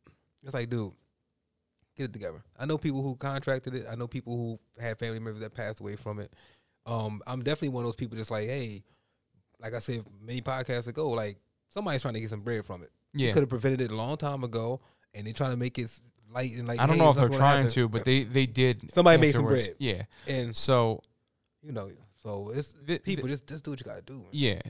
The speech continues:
Speaker 2: So this woman is now, what's her name again, Dan?
Speaker 1: Debbie Burks.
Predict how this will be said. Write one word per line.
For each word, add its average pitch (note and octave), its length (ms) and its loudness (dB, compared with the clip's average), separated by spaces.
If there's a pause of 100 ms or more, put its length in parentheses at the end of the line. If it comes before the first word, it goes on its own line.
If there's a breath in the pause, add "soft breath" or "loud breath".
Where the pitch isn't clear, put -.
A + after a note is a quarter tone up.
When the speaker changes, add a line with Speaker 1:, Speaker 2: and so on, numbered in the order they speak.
Speaker 2:
So C3+ 460 2
this E3+ 260 -4
woman C#3+ 320 2
is A#2+ 140 -2
now, A2 560 2 (480)
what's - 160 -6
her D#3 80 0
name D3 180 2
again, C#3+ 280 2
Dan? C#3 320 2 (100)
Speaker 1:
Debbie A#2 220 -6
Burks. C3 340 -14